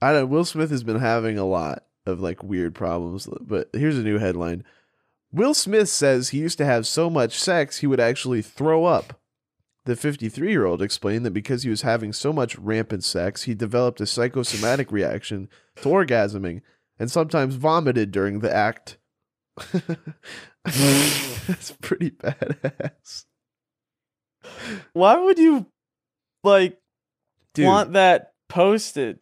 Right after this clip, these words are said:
Speaker 1: That's, that's
Speaker 2: Uh,
Speaker 1: what
Speaker 2: well,
Speaker 1: everybody's been
Speaker 2: like
Speaker 1: saying is like, "Dude, stop doing interviews."
Speaker 2: Oh, he interviewed and said that?
Speaker 1: Yes, he literally, like,
Speaker 2: What
Speaker 1: like,
Speaker 2: an
Speaker 1: he's,
Speaker 2: idiot.
Speaker 1: him and his wife are presenting these facts. Like, it's wild.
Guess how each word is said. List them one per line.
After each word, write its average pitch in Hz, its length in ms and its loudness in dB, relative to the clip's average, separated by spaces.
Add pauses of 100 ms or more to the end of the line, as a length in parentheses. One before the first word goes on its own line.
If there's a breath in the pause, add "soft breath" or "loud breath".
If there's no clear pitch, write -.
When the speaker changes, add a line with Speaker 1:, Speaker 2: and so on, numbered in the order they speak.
Speaker 1:
That's, 160 180 0
that's 143 360 2
Speaker 2:
Uh, 190 40 6
Speaker 1:
what 202 40 8
Speaker 2:
well, 196 160 10
Speaker 1:
everybody's 151 240 4
been 156 100 4
Speaker 2:
like 147 80 0
Speaker 1:
saying 147 340 0
is 120 100 0
like, 101 120 0 (500)
"Dude, 127 240 0
stop 113 540 0
doing 113 240 0
interviews." 101 640 -4 (180)
Speaker 2:
Oh, 233 240 8
he 240 320 4
interviewed 208 680 6
and 196 180 4
said 185 360 4
that? 320 260 10
Speaker 1:
Yes, 202 540 4
he 175 200 0
literally, 180 440 4
like, 147 420 2
Speaker 2:
What 233 180 6
Speaker 1:
like, - 20 0
Speaker 2:
an 185 120 4
Speaker 1:
he's, - 60 -2
Speaker 2:
idiot. 135 460 0
Speaker 1:
him 185 140 2
and 208 60 2
his 170 140 0
wife 165 280 4
are 151 60 -2
presenting 143 720 -2
these 117 240 -4
facts. - 480 -4
Like, 107 180 -2 (840)
it's 135 220 -4
wild. 120 1000 0